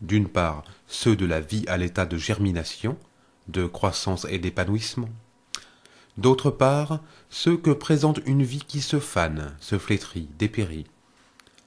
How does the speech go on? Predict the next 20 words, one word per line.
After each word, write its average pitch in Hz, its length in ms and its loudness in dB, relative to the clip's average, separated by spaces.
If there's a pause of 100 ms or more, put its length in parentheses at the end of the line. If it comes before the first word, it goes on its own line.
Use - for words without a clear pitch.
(720)
Partout 123 480 0
où 123 160 4
l'on 135 240 6
tourne 110 480 2
ses - 380 0
regards, 123 680 -2
semblables 110 540 2
phénomènes 117 480 0
se 160 160 -2
côtoient. - 480 -4 (880)
Partout, 147 540 0
ils 139 300 2
éveillent 139 420 4
tout 151 140 -2
naturellement 98 600 2
des 95 100 -2
sentiments 98 600 -4
et 101 120 -2
des 107 120 0
pensées. 110 460 -6